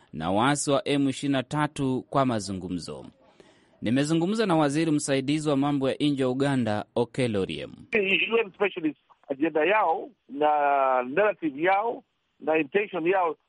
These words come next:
Speaker 2: ni kuandika report in such a way kuonyesha kama serikali ya Uganda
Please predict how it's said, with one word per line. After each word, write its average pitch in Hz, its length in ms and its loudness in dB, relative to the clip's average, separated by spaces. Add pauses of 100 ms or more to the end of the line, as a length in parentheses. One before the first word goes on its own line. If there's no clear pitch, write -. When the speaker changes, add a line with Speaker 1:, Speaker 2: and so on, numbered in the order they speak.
Speaker 2:
ni 147 80 -6
kuandika 165 380 -2
report 175 340 -2 (260)
in 156 160 -4
such 233 220 0
a 175 80 2
way 165 440 2 (380)
kuonyesha 165 420 0
kama 175 260 0
serikali 151 320 -2
ya 139 60 -2
Uganda 151 360 0